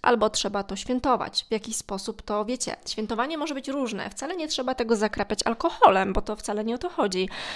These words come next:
Można po prostu razem się gdzieś wybrać, upamiętnić ten sukces, wiecie, no, czy wybrać się na jeden dzień, na kilka godzin, na weekend, czy zrobić sobie urlop. No, każdy może co innego w danej chwili. Mówimy o nadchodzącym tygodniu, więc w jakiś sposób trzeba by tą chwilę,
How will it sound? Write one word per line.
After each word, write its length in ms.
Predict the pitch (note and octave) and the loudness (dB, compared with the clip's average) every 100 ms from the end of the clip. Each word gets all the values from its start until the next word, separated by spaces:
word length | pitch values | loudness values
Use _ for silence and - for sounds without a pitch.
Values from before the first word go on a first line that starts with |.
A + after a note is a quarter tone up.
| - | -2
Można 240 | G#3 A3+ D#4+ | 2 6 6
po 120 | D4+ | 6
prostu 320 | C4+ B3 - | 4 2 4
razem 300 | G3+ G3 G#3 | 4 4 2
się 140 | G#3+ G3+ | 0 -2
gdzieś 240 | G3 G#3+ | 0 4
wybrać, 520 | G#3 G3 G3 G#3+ - - - - - | 4 4 0 -2 -6 -6 -18 -16 -4
upamiętnić 1080 | - C4+ A#3+ B3+ D4+ C4 - F#3+ F#3 - - - | 0 4 6 6 6 4 0 0 0 -4 -4 -4
ten 180 | F3+ | 0
sukces, 600 | F#3+ - - - - - | 2 0 -2 -4 -4 -4
wiecie, 380 | B3 G#3+ G3 - | 0 0 0 -4
no, 260 | - - G#3+ | -4 -4 -4
czy 120 | D#4+ | -4
wybrać 420 | D#4 A#3+ G#3 G3+ | -2 0 0 -2
się 180 | - F#3+ | -4 -4
na 140 | F#3 | -6
jeden 360 | G3 A#3 A3+ A3 | 0 2 2 2
dzień, 200 | G3+ F#3+ | 2 -2
na 120 | F#3 | -4
kilka 360 | F3 A#3+ A#3 G#3+ | -6 -8 -6 -6
godzin, 380 | G3 F#3+ F#3+ F#3+ | -6 -6 -6 -6
na 120 | F#3 | -4
weekend, 540 | G#3+ - A3+ G3+ G3 - - | -4 -2 -2 -2 -4 -12 -12
czy 80 | - | -8
zrobić 320 | F#3+ G3 F#3+ | -4 -4 -6
sobie 220 | - F#3+ F#3 | -10 -8 -4
urlop. 420 | C4 B3+ G#3+ - | -4 -2 -2 -2
No, 100 | - | -8
każdy 320 | - E4 D4 | -4 -4 -2
może 240 | C#4 C#4 C4+ | -2 0 0
co 140 | C4 | 2
innego 380 | C4 B3+ G#3 F#3+ | 4 6 6 4
w 40 | |
danej 260 | G3 F#3+ G3 | 2 0 0
chwili. 380 | - G3 G3 C4 - - - - - | -4 -4 -4 -4 -10 -18 -20 -20 -6
Mówimy 320 | A3+ A3+ A#3 A3+ | -4 0 0 0
o 40 | |
nadchodzącym 640 | G#3+ G#3 G#3+ G3+ G3 A3+ | -2 -4 -4 -2 -2 -2
tygodniu, 460 | A#3 C4 C4+ G3 F#3+ | -4 2 2 2 -4
więc 220 | F#3 F#3 | -6 -6
w 40 | |
jakiś 280 | G#3 E4 B4+ | -4 -4 -6
sposób 400 | - D4 D4 C#4+ | -6 -6 -6 -6
trzeba 260 | - A3+ A3+ | -4 -2 -4
by 120 | G3+ | -4
tą 160 | G3+ G3+ | -6 -6
chwilę, 380 | - G3 F#3+ | -6 -6 -6